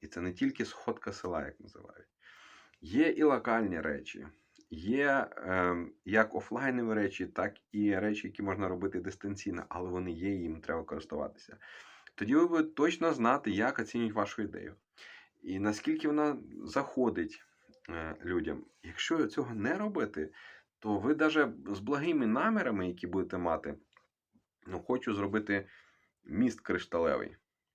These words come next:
Чому? Ну, от мені здається, що треба його тут зробити.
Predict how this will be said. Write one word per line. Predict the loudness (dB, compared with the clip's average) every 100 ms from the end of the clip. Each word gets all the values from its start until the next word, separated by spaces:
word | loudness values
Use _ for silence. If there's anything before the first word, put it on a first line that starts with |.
| _ _ _
Чому? | -6 -4 -2
Ну, | 0 2
от | 2 2
мені | 0
здається, | 2 0 0 -4
що | -4 -4 -4 -8 -20 -20
треба | -4 -2 0
його | 0
тут | 0 -2
зробити. | 0 0 2 -2 -2